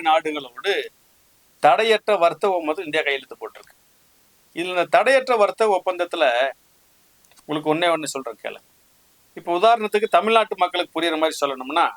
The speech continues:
நம்ம தமிழ்நாட்டுல தேங்காய் விளைச்சல் அதிகம்.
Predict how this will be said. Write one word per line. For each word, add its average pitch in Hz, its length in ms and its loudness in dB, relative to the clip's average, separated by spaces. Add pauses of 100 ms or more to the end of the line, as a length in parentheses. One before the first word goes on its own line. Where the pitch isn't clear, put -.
(800)
நம்ம 214 300 2 (420)
தமிழ்நாட்டுல 202 600 0 (100)
தேங்காய் 175 380 2
விளைச்சல் 135 380 -4
அதிகம். - 280 -20